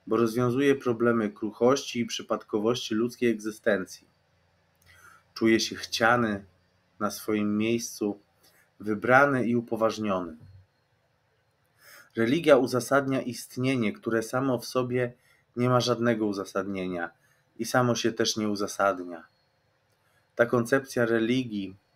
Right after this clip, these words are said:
która początkowo jest lekarstwem na złamane serce po śmierci bliskiej osoby,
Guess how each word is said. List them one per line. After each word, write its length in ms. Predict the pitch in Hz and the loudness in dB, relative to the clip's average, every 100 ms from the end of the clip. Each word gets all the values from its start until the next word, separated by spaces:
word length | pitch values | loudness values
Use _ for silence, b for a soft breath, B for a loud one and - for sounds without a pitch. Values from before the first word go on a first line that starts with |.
| _ _ | _ _
która 280 | _ 110 110 | _ 2 2
początkowo 580 | 113 117 110 - 123 | 2 -4 -4 0 2
jest 160 | 117 113 | 2 2
lekarstwem 680 | 107 104 120 117 - 110 98 b b b b _ | -2 4 4 4 -2 -2 -2 b b b b _
na 100 | 113 | -2
złamane 480 | 104 107 110 110 104 | 0 2 2 2 0
serce 380 | - 107 - 107 | -2 -4 -2 -4
po 140 | 107 | -4
śmierci 460 | - 110 107 - 104 | -6 -6 -6 -4 -4
bliskiej 400 | 104 104 - 107 | -4 -6 -2 0
osoby, 600 | 98 - 120 120 117 | 0 0 -2 0 -2